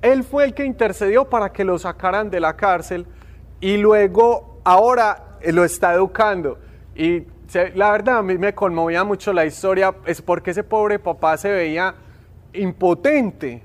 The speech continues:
frente a la realidad. Él decía, "Bueno, y lo dejo hacer lo que le da la gana, ¿y entonces qué? Viene a, eh, y desbarata la casa, ¿y dónde están las reglas? No, también tengo que poner reglas, pero ya no las puedo poner por las malas, porque ya él tiene más fuerza que yo",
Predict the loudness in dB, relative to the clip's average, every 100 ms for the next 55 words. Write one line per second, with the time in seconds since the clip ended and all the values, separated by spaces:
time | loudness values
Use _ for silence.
0 | -2 -2 0 0 2 2 0 0 2 2
1 | 2 0 0 0 0 -2 -2 0 0 0
2 | 0 0 -2 -2 -2 0 2 2 0 0
3 | 0 -2 -4 -4 -6 -8 -6 -6 -6 -10
4 | -20 -20 -20 -16 -14 0 2 2 0 0
5 | -2 -4 0 0 0 -4 -4 -2 0 0
6 | 2 2 2 2 2 0 2 0 0 0
7 | 0 0 -2 -4 -2 -2 0 -2 -2 0
8 | 2 2 0 0 -2 0 0 0 -6 -14
9 | -4 -2 -2 0 0 -2 -2 -2 -2 0
10 | 0 0 -2 -4 -4 -2 0 0 0 0
11 | -2 -2 -2 -4 -2 -2 0 0 0 -2
12 | 0 -4 -8 -20 -8 -6 -2 0 2 0
13 | 2 0 2 0 0 -2 0 -2 -2 -2
14 | -2 -2